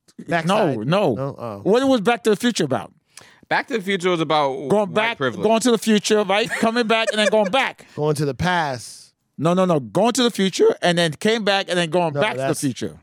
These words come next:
Speaker 2: that's, that you're thinking of, uh, Back to the Future Two.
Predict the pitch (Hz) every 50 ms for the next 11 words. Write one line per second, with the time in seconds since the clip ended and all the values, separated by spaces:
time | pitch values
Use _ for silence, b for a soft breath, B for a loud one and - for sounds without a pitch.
0 | _ - 131 123 120 117 - - - _ - - 135 113 113 151 143 139 147 147
1 | 139 139 131 127 123 127 123 120 113 110 110 - - _ _ 139 135 123 104 131
2 | 117 107 131 120 117 113 - - 165 160 139 135